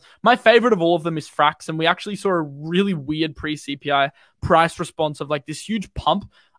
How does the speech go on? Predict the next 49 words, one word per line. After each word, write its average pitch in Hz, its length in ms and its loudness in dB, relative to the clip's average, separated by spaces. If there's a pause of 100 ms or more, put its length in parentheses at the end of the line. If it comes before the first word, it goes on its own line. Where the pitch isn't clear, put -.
uh, 160 120 8 (140)
after 160 160 -2
the 147 400 0
Binance 156 560 2 (140)
B 156 120 -4
U 156 140 -2
S 147 100 -6
D 175 180 0
news, 165 260 -2
and 160 120 -4
then 156 100 -2
a - 20 -6
huge 160 360 -10
dump 151 320 2 (280)
post-C 160 380 2
P 160 120 -6
I 147 140 0
and 143 80 -4
then 147 80 -4
a 143 40 -8
small 139 280 -8
bounce. - 340 -8 (320)
So 196 480 4 (140)
we 180 140 -2
have 190 260 2
seen, 196 500 -2
um, 151 440 4 (1120)
sorry, 151 380 0
a, 160 100 -2
a 156 180 -2
huge 170 280 -10
dump 160 240 -2
pre-C 170 480 -4
P 151 160 -6
I 143 240 0 (320)
and 147 160 -2
then 151 80 -4
a 147 40 -6
small 151 280 -6
bounce 139 260 -4
post-C 147 460 -4
P 123 120 -12
I, 120 120 -6
just 131 160 -18
to - 80 -16
clarify 131 380 -4
the 131 100 -8
wording 139 320 -6
there. 117 160 -8